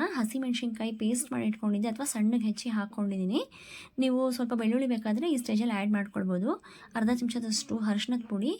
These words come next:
ಎರಡು ಚಮಚದಷ್ಟು ಕೆಂಪು ಮೆಣಸಿನಕಾಯಿ ಪುಡಿ,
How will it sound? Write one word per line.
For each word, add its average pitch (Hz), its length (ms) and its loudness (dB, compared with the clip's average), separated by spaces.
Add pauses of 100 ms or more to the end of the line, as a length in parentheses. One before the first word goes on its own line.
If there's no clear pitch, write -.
(360)
ಎರಡು 233 500 0
ಚಮಚದಷ್ಟು 220 760 0
ಕೆಂಪು 220 320 2
ಮೆಣಸಿನಕಾಯಿ 220 680 -2
ಪುಡಿ, 208 300 0